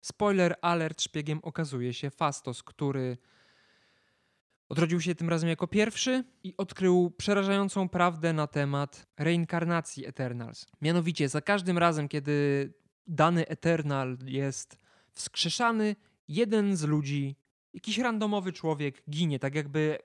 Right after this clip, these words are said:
esencja życiowa musi zostać przekazana, musi, równowaga w przyrodzie musi zostać zachowana, więc nieśmiertelna postać musi przejąć jakby energię życiową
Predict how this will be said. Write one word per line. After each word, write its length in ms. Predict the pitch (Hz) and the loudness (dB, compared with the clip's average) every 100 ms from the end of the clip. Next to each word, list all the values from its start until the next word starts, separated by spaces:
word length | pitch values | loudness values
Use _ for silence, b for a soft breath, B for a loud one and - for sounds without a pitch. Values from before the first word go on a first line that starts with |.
| _ | _
esencja 480 | 151 - 190 185 160 | -4 -2 -2 0 -2
życiowa 440 | 147 143 170 156 | -2 -2 -2 -2
musi 240 | 151 156 147 | -4 -6 -8
zostać 260 | 143 143 | -6 -8
przekazana, 580 | - - 151 147 156 151 | -6 -8 -6 -4 -4 -4
musi, 240 | 170 160 165 b b | -6 -6 -10 b b
równowaga 540 | 202 185 190 208 208 | -6 -2 0 2 0
w 40 | - | -4
przyrodzie 300 | 185 175 175 | -4 -2 -2
musi 280 | 170 - | -4 -6
zostać 220 | 147 156 143 | -8 -8 -6
zachowana, 560 | 151 156 170 180 165 B B B | -6 -2 -2 0 -4 B B B
więc 300 | 147 156 151 b b | 0 0 -2 b b
nieśmiertelna 760 | 170 - 175 170 180 175 170 | 0 2 0 2 0 2 -2
postać 640 | 160 180 170 - 156 156 - b b b b b b _ _ _ _ _ _ | -2 -2 -2 -2 -2 -4 -18 b b b b b b _ _ _ _ _ _
musi 460 | 160 143 180 - 151 | -8 -2 0 -2 -6
przejąć 420 | - 170 156 143 | -2 0 2 0
jakby 400 | 135 131 131 131 | -2 -4 -6 -4
energię 400 | 131 139 143 139 | -2 -4 -2 -2
życiową 960 | 131 123 147 131 135 127 127 127 127 | -2 -2 -2 0 -2 -4 -4 -6 -8